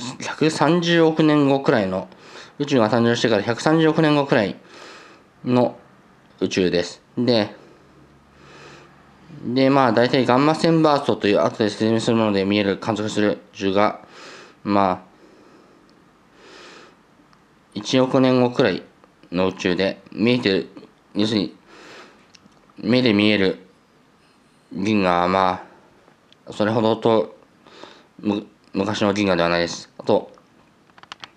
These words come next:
あとは、まあ、まあ、そうですね、距離と時間というのはかん-、関係していて、遠くを見るということは、過去を見るということです。例えば、太陽を見るということは、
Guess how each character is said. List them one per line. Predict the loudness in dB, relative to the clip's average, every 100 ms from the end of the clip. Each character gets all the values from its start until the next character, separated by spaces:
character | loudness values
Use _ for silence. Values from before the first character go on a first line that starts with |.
| -20 -20 -20 -20 -20 -20 -20 _ -20 _ _ _
あ | -8
と | 0
は、 | 2 2 0 -8 -6
ま | -2 2 4 2 0
あ、 | -8 -20 -20 -20 -20 -20 -20 _ -20 -20 _ -20 -20 -20 -20 -20 -4
ま | -2
あ、 |
そ | 0 0
う |
で | 0
す |
ね、 | -2 0
距 | 0
離 | 2 2
と | 0
時 | 0
間 | 0 2
と | 2
い |
う |
の | 2
は | 0
か | -2
ん-、 | -4 -8 _ -8
関 | -4 -2
係 | 0 -2
し | 0
て |
い | -2
て、 | 0 0 0 -2 -10 -20 -20 -20 -20 -20 -18 -2
遠 | 0 0
く | 2
を | 2
見 | 4
る | 2
と | 2
い | 2
う |
こ | 2
と | 2 2
は、 | 2 0 -10 -6
過 | -4
去 | 0 2
を | 4
見 | 2
る | 2
と | 0
い |
う | 0
こ | 0
と | 0
で | 0
す。 | -2 -10 -12 -2
例 | 2
え |
ば、 | 2
太 | 2 2
陽 | 4 4
を | 4 4 2 -4 -8
見 | -2 0
る | 0
と | -2
い |
う | -2
こ | 2
と |
は、 | 2 2 -2